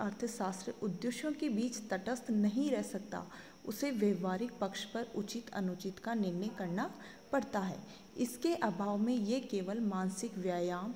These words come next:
तथा ज्ञानदायक विज्ञान ही रह जाएगा। इसी तरह से मार्शल ने भी कहा है कि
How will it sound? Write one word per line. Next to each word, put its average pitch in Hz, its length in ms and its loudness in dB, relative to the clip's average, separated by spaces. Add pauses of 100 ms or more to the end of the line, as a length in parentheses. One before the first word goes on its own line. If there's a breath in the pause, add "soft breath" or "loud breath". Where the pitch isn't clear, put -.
(140)
तथा 247 260 0
ज्ञानदायक 185 680 0
विज्ञान 185 480 0
ही 277 140 0 (420 loud breath)
रह 247 140 6
जाएगा। 160 420 2 (500 loud breath)
इसी 302 240 2
तरह 226 260 2
से 240 220 2
मार्शल 202 500 0
ने 269 180 2
भी 285 160 0
कहा 208 260 0
है 214 200 0
कि 214 140 -2